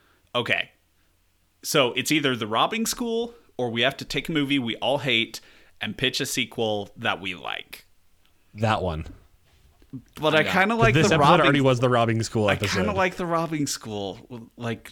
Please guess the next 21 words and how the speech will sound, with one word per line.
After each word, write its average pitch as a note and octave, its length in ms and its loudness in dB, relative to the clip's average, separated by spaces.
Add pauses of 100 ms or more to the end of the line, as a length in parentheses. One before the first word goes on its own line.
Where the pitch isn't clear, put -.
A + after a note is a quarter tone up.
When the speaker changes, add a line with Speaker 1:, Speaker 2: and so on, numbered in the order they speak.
(160)
Speaker 1:
figuring A#2 400 -10
out A#2 140 -12
the A#2 60 -18
logistics, A#2+ 1000 -10 (120)
but A2 280 -8
Speaker 2:
I A#2+ 120 0
have C3+ 100 4
Speaker 1:
it's C3 80 2
Speaker 2:
nothing C3+ 260 4
else A#2+ 180 4
to A#2+ 80 2
say A2 200 4
Speaker 1:
but G2+ 80 4
Speaker 2:
about F2 200 2
it. E2+ 140 -4
Speaker 1:
that's C#3 220 0
Speaker 3:
I A#2+ 60 4
think D#3+ 180 -4
that C#3 220 2
should B2 240 -6
be, G#2+ 360 0